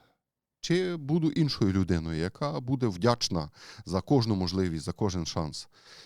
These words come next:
І людина, яка буде намагатися працювати, робити, хоч ризикувати. Нехай Господь благословить наше бажання зараз, як всього народу, вижити.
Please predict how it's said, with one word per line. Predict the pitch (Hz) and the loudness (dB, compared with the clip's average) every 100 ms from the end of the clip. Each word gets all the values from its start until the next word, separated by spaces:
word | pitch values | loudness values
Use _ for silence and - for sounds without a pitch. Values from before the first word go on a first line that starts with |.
| _ | _
І | - 82 82 | -8 -6 -4
людина, | 85 87 107 135 131 110 | -4 -2 2 2 4 2
яка | 101 - 110 110 110 104 | 0 0 2 4 4 2
буде | 95 110 117 107 | 0 -4 2 2
намагатися | 98 98 98 107 - 95 - 95 92 95 92 | 4 4 4 2 0 -4 -2 2 4 4 4
працювати, | 87 - 101 - 104 107 107 101 | 4 2 2 2 4 4 4 0
робити, | 95 101 113 107 101 | 0 2 0 0 -4
хоч | - 170 | -4 0
ризикувати. | 156 135 131 98 85 73 - - _ _ _ _ _ _ _ _ _ _ _ _ _ _ _ | 2 2 0 0 -2 -2 -8 -16 _ _ _ _ _ _ _ _ _ _ _ _ _ _ _
Нехай | 117 131 | -4 0
Господь | 120 104 - 120 | 2 0 -2 -4
благословить | 85 90 92 - 120 107 | 0 0 0 0 0 0
наше | 92 85 90 | -2 -4 -4
бажання | 78 101 104 117 117 104 90 87 _ _ _ _ _ _ _ _ | 0 2 6 6 4 2 0 -4 _ _ _ _ _ _ _ _
зараз, | 85 101 117 85 78 - - - | 0 6 6 6 0 -4 -6 -4
як | 92 - | -4 -4
всього | - - - 127 117 | -12 -8 6 6 8
народу, | 104 98 87 76 78 | 4 4 2 -2 0
вижити. | 95 120 117 123 147 165 | 6 6 6 4 -2 -8